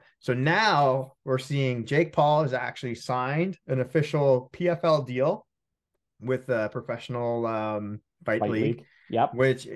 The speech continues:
Speaker 1: it's a super fight contract. So he's, it's more, not jumping into, like, the normal ranking systems. I think he's going into just kinda, like,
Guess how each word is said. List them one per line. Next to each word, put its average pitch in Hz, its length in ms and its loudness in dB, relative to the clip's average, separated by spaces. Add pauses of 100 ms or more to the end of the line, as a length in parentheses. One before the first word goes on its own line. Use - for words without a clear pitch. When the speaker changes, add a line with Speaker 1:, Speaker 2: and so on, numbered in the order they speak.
(160)
Speaker 1:
it's 123 140 -4
a 127 60 -4
super 220 400 0
fight 180 280 2
contract. 151 560 -4
So 123 100 0
he's, 120 280 -2
it's 117 320 -8
more, 139 280 0
not 135 340 -2
jumping 151 360 2
into, 131 280 -2
like, 120 240 0
the 113 100 -4
normal 110 540 -2
ranking 110 420 -4
systems. 165 440 0
I 110 80 2
think 120 180 -6
he's 110 220 -6
going 110 320 -2
into 107 380 -4
just 104 220 -6
kinda, 110 160 -2
like, 101 180 -2